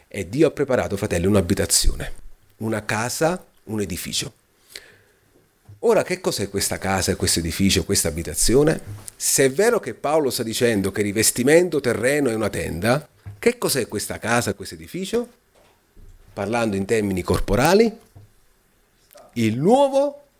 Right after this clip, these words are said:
corpo che Dio ha preparato per tutti i veri credenti. E allora guardate, tenda, abitazione, edificio.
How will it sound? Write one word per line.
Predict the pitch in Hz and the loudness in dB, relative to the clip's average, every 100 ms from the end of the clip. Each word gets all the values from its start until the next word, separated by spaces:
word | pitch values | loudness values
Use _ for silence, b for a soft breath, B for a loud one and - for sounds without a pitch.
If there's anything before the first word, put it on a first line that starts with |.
| _ _ _ - | _ _ _ -6
corpo | 156 92 - - 190 220 - _ _ _ _ | -2 -2 -4 2 2 2 -6 _ _ _ _
che | - 113 95 | 2 2 4
Dio | 165 233 | 4 4
ha | 214 | 0
preparato | - 175 160 - - - 85 - - _ _ _ | -2 4 4 4 -2 0 0 0 -6 _ _ _
per | 95 - | -10 2
tutti | 101 113 | 2 2
i | |
veri | 101 82 | -8 0
credenti. | - - - - - - _ _ _ _ _ - - - - _ B B B B B | 0 0 -6 -10 -14 -18 _ _ _ _ _ -20 -20 -20 -20 _ B B B B B
E | |
allora | 143 190 165 | -2 2 4
guardate, | 170 131 120 87 - - _ _ - | 4 2 -4 -6 -14 -20 _ _ -4
tenda, | 156 160 180 190 247 269 - _ _ _ _ _ | -2 0 -2 -2 -2 -4 -12 _ _ _ _ _
abitazione, | 123 110 120 123 - - 151 160 | -4 -2 0 0 -2 0 0 2
edificio. | 120 107 - - 165 | -2 -6 -12 -16 -18